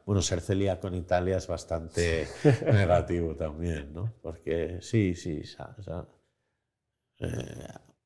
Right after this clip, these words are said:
valoran muchísimo lo suyo, son de un, ah, son inmovilistas, ¿ah? En buena parte, ¿ah? Con, con sus tradiciones. O sea, no busques pesto en, en Roma, ¿no? Igual que aquí,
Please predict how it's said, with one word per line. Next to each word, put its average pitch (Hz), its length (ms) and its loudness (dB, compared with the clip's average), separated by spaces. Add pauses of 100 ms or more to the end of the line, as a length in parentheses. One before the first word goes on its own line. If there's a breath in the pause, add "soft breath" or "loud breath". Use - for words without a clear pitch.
(800)
valoran 98 720 10
muchísimo 82 540 -6
lo 82 100 0
suyo, 95 280 -2
son 98 480 2
de 85 140 0
un, 87 600 -2 (560 soft breath)
ah, - 960 -4
son 104 280 2
inmovilistas, 95 880 0
¿ah? 113 220 -2
En 76 60 -8
buena 78 240 -4
parte, 98 420 0
¿ah? 92 140 -10
Con, 78 300 -8
con 80 220 -8
sus 78 160 -10
tradiciones. 80 500 0
O - 20 -8
sea, 76 160 0
no 85 120 -10
busques 92 460 -4 (420 soft breath)
pesto 90 480 0
en, 85 320 -6
en 80 200 -8
Roma, 104 360 10
¿no? 131 160 0
Igual 87 260 4
que 101 140 2
aquí, 92 400 0